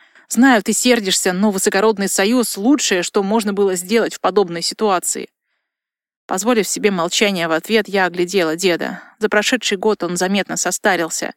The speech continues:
Седины стало значительно больше, и теперь серебрились не только виски, но и вся голова. Глаза глубокого синего цвета, такие же, как и у меня,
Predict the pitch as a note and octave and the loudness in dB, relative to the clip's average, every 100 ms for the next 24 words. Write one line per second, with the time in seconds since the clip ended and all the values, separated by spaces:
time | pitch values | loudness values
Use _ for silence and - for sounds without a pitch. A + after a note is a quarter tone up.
0 | _ - - - G#3 G3+ A#3+ - G3+ F#3 | _ -20 -14 -6 0 2 2 2 2 2
1 | F#3 G3+ C4+ G#3+ F#3 F3+ F3 A#3 G#3+ G3 | 0 2 2 0 -2 -2 2 2 2 -2
2 | F3+ G3 F#3 A3 G#3 - G#3 F#3+ G3 A3 | -4 -6 0 0 0 -2 0 0 0 0
3 | F#3+ G3+ G#3+ A3 F3+ F3 F#3 - A3 F#3 | 0 -2 0 0 -2 -2 -4 -2 -4 -2
4 | E3+ - F#3 E3+ E3+ F#3 F#3 F#3 - _ | -4 -4 -4 -2 -2 -2 -2 -6 -12 _
5 | _ _ _ _ G#3 G#3+ G#3 A#3 A#3 G#3 | _ _ _ _ -2 0 2 0 2 2
6 | G#3 A3 F3+ G3 - G#3 F#3+ - G#3+ A3+ | 2 0 -2 -4 -2 -2 -2 -4 0 0
7 | G3+ - F3 A#3 A#3 F#3+ F3+ G3+ G3 F#3+ | 0 -4 -4 -2 -2 -2 -2 -4 -2 -4
8 | F#3+ F#3+ F#3+ A3+ | -4 -2 0 0